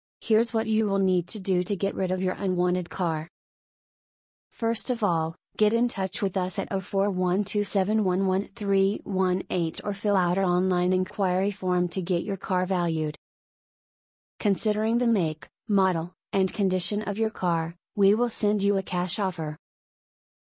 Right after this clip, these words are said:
In case you like the offer, we will come to collect the car along with our free towing services. We will pay you cash in hand.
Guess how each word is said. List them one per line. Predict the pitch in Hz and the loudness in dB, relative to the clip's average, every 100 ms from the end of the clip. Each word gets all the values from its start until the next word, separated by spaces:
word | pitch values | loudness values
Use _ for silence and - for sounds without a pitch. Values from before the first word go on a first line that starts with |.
| _ _ | _ _
In | 208 202 | -2 -2
case | - 208 233 | 0 0 0
you | 254 | 0
like | 233 208 - | 0 0 -2
the | 220 | -2
offer, | 214 202 202 175 170 170 _ - | -2 -2 -2 -2 -2 -6 _ 0
we | 214 | 2
will | 254 | 2
come | 277 190 202 | 0 0 0
to | 233 | -2
collect | - 226 196 175 - | -2 0 0 -2 -6
the | 202 | -6
car | - 185 | 0 2
along | 202 196 180 180 | 2 0 0 0
with | 175 175 | 0 0
our | 170 | -2
free | - 190 196 | -2 0 0
towing | 226 190 185 | 2 2 2
services. | 185 196 175 170 160 151 - - _ _ _ _ _ _ _ _ _ _ _ | 0 -2 -4 -4 -4 -6 -8 -16 _ _ _ _ _ _ _ _ _ _ _
We | 202 202 | 2 2
will | 214 247 | 4 0
pay | - 202 | 0 0
you | 220 226 | 2 0
cash | 226 185 185 - | 0 -2 -2 -2
in | - 180 | -2 -2
hand. | 180 160 156 156 | 0 0 -2 -6